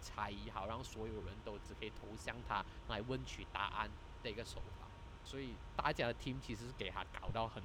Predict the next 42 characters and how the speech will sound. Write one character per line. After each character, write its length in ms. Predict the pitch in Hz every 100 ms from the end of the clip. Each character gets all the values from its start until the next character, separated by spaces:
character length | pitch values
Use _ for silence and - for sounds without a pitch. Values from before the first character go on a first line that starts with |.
| -
辛 160 | 117
苦， 160 | - - 92
很 60 | 98
辛 180 | - -
苦 100 | -
的， 80 | 185
因 60 | 143
为 60 | 156
他 80 |
一 60 | 139
个 160 | - 151
人 180 | 110 101
其 120 | 104
实 60 | 123
要 160 | 113 123
lead 100 | 123 -
三 240 | - 107 98
个 80 | 113
team， 180 | - 110 - - - - -
然 80 | 117
后 60 | 135
这 120 | 175
三 220 | 156 123
个 100 | 127
team 240 | 135 151 139 143 - - -
某 80 | 143
种 100 | 127
程 160 | 110
度 100 | 123 139
上 220 | 143 139
是 180 | - 135
有 100 | 107
一 40 |
点 140 | 123
点 100 | 107
互 200 | 104 139
相 160 | 131 110 98
竞 200 | 120 113
争 120 | 113
的 60 | 92 -
关 120 | - -
系。 140 | -